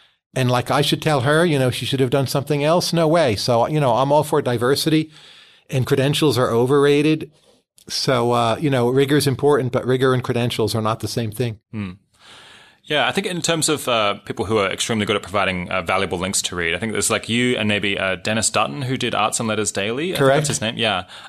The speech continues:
Speaker 2: Uh, like, who else do you, would you put on that list as, uh, like, uh, really good sources for, uh, you know, good content for year after year after year?
Speaker 1: Robert Cottrell, who runs The Browser, and he is The Browser.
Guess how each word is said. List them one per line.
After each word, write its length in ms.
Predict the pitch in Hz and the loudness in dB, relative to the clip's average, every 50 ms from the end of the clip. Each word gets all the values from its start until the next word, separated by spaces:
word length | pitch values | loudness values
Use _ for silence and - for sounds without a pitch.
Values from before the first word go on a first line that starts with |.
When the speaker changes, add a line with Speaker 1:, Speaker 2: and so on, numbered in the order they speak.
| - | -4
Speaker 2:
Uh, 260 | 120 117 113 117 120 117 | 0 2 2 2 2 0
like, 200 | 127 127 - - | -2 -4 -6 -2
who 160 | - 180 196 | 0 2 4
else 160 | 180 170 - | 4 2 2
do 100 | - 160 | 0 0
you, 160 | 151 131 117 - | 0 0 0 -2
would 160 | 123 117 110 | -4 -4 -4
you 80 | 113 | -6
put 140 | - - 120 | -6 -4 -4
on 80 | 113 101 | -2 -2
that 160 | 98 90 95 | -2 -2 -2
list 260 | 107 95 - - - | -2 -2 -2 -4 -6
as, 180 | 95 90 - - | -6 -6 -4 -2
uh, 160 | 101 92 90 | 0 0 0
like, 280 | 92 90 90 - - _ - - - - - | 0 -2 -6 -6 -10 _ -20 -20 -18 -10 -10
uh, 80 | 117 107 92 107 | -10 -8 -6 -4
really 180 | 95 127 123 113 | -2 0 0 2
good 140 | 107 98 - | 2 0 0
sources 400 | - 110 101 - - 92 - - | 2 0 0 0 -2 -4 -4 -2
for, 100 | - 98 | -2 -2
uh, 200 | 90 85 92 92 | -2 -2 -4 -6
you 100 | 90 95 | -4 -6
know, 60 | 98 | -6
good 200 | 98 - 110 101 | -4 -4 -4 -4
content 360 | - - 104 95 - 92 92 | -2 -4 -4 -4 -4 -6 -6
for 80 | - 98 | -6 -4
year 180 | 92 92 92 90 | -2 0 0 0
after 220 | 87 87 - 95 | 0 -2 -4 -6
year 100 | 85 87 | -4 -4
after 160 | 85 - - | -4 -6 -6
year? 280 | 90 87 85 85 85 _ - - | -8 -8 -8 -10 -12 _ -4 -2
Speaker 1:
Robert 340 | 139 139 151 147 156 151 - | 0 0 2 2 0 0 0
Cottrell, 460 | 165 147 156 - 170 165 160 135 113 | -2 -2 0 0 2 2 2 2 2
who 120 | 117 127 | 2 2
runs 300 | 117 123 123 127 123 123 | 2 2 2 0 0 0
The 100 | - 131 | -2 -2
Browser, 520 | 107 127 127 127 127 127 120 - - 92 82 | 0 2 2 2 2 2 0 0 0 -2 -2
and 180 | 95 110 107 | -2 -2 -2
he 160 | 98 139 131 117 135 | -2 -2 -2 0 0
is 160 | 135 127 - | -2 -2 -2
The 100 | 127 110 | -4 -2
Browser. 540 | 104 113 107 104 104 101 - 104 101 - | -2 -2 -2 0 -2 -2 -2 -4 -6 -6